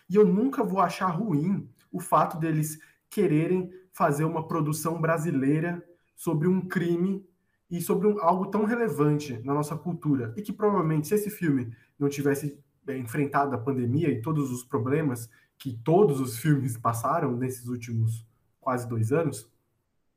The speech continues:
esse filme ia dar muita bilheteria. Ia ser muito interessante de assistir no cinema, porque a gente ia assistir um filme, pausa e assistir o outro logo numa pegada só. Mas eu acho, eu, e eu acho essa ideia, essa proposta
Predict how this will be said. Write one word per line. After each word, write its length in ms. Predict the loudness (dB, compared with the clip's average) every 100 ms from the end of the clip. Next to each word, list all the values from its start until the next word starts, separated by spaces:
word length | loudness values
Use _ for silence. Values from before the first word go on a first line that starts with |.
| _ -16 -6
esse 180 | -2
filme 180 | 2 4
ia 80 | 4
dar 120 | 4
muita 220 | 4 2
bilheteria. 680 | 0 0 -2 -2 0 0 -2 -2
Ia 240 | 0 0
ser 280 | 0 -2 -2
muito 260 | 0 2 0
interessante 420 | -2 -2 -2 -2
de 80 | -2
assistir 340 | -2 -6 -6
no 200 | -2 0
cinema, 420 | 0 2 4 4 2
porque 380 | -4 -4 -6 -6 -18 -20 _
a 100 | -8
gente 260 | -2 -2 0
ia 80 | -2
assistir 340 | -2 -6 -4
um 120 | -4
filme, 520 | -2 2 4 4 0 -8 _ _
pausa 480 | 2 4 2 -2 -4
e 80 | -6
assistir 240 | -4 -2
o 100 | 2
outro 380 | 4 4 0 -8
logo 300 | -2 2 2
numa 160 | 2 0
pegada 380 | 2 0 0 -2
só. 440 | -4 -6 -6 -10 -20 -20 -20 _ _ _ _
Mas 640 | -2 4 4 4 -2 -10 -18 _
eu 120 | 0
acho, 240 | 0 0 -6
eu, 160 | 0 2
e 100 | 6
eu 120 | 8
acho 200 | 6 6
essa 140 | 0 -2
ideia, 460 | 2 2 4 2
essa 200 | 2 0
proposta 920 | 0 0 0 0 2 0 -2 -4 -4